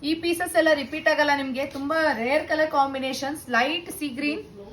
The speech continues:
ಅಕ್ವಾ ಗ್ರೀನ್‌ಗೆ ಗ್ರೇ ಕಲರ್, ತುಂಬಾ ಯುನೀಕ್ ಆಗಿದೆ. ಈ ಕಲರ್ ಕಾಂಟ್ರಾಸ್ಟ್ ಕೂಡ ನಾನು ಇದುವರೆಗೂ ಯಾವ ಸಿಲ್ಕ್ ಸ್ಯಾರೀಸ್ ಅಲ್ಲೂ ನೋಡಿಲ್ಲ, ಫಸ್ಟ್ ಟೈಮ್ ಬಂದಿದೆ ಇದು ಕೂಡ. And next one is white and pink, ರಾಯಲ್ ಕಾಂಬಿನೇಷನ್.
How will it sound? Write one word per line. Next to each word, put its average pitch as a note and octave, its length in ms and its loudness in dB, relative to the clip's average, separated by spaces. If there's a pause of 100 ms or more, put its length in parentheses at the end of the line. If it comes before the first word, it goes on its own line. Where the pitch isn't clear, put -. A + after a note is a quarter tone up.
(340)
ಅಕ್ವಾ E4 340 4
ಗ್ರೀನ್‌ಗೆ D#4 480 0
ಗ್ರೇ B3+ 280 2
ಕಲರ್, C4+ 380 4 (540)
ತುಂಬಾ D4+ 220 4
ಯುನೀಕ್ D#4 380 4
ಆಗಿದೆ. D4 320 2
ಈ C#4+ 100 -2
ಕಲರ್ D4+ 300 2
ಕಾಂಟ್ರಾಸ್ಟ್ D4 420 2
ಕೂಡ C#4+ 220 2
ನಾನು D4+ 280 2
ಇದುವರೆಗೂ D4 400 4
ಯಾವ C4 400 4
ಸಿಲ್ಕ್ C#4+ 220 0
ಸ್ಯಾರೀಸ್ C#4+ 340 0
ಅಲ್ಲೂ C4+ 160 -2
ನೋಡಿಲ್ಲ, B3 360 -2 (180)
ಫಸ್ಟ್ D#4 240 0
ಟೈಮ್ D4+ 200 2
ಬಂದಿದೆ A#3+ 320 2
ಇದು A#3 180 -4
ಕೂಡ. B3 200 -2 (1600)
And D4 120 2
next E4 220 -2 (120)
one D#4+ 160 0
is B3+ 160 -4
white C4 300 4
and D#4+ 240 -4
pink, C4+ 260 0 (1000)
ರಾಯಲ್ C#4+ 380 4
ಕಾಂಬಿನೇಷನ್. C#4 760 0